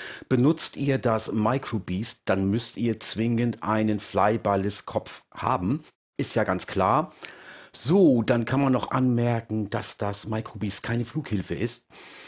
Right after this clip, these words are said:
Also es steuert den Heli nicht wieder in die horizontale Lage, wenn ihr die Knüppel loslasst.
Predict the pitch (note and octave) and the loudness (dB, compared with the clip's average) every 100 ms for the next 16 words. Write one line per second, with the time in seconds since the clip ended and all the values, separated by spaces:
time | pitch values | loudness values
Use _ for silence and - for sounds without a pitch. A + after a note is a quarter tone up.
0 | - - B2 A#2+ A#2+ A2+ A2 F#2+ A2 G#2+ | -14 -6 2 4 6 6 4 2 0 0
1 | A2 A2 - - A#2+ A#2 A2+ A2 G#2 A2+ | -2 -4 -2 2 2 2 2 0 2 2
2 | A2 F#2+ A2+ B2+ - A2+ B2 B2 - G#2+ | 0 2 0 0 -4 -4 0 0 0 0
3 | A2 G2+ A2 G#2 - - A#2 B2 G#2+ - | 0 0 0 -2 -4 -6 0 0 0 -4
4 | G2 A#2 G#2+ A#2+ B2+ G#2 G#2+ F#2+ G#2+ - | -2 -2 2 2 2 2 0 0 -2 0
5 | D#3 A#2+ A2 A2 - F2 F#2 C3+ - - | 2 4 2 2 -2 2 4 4 2 -2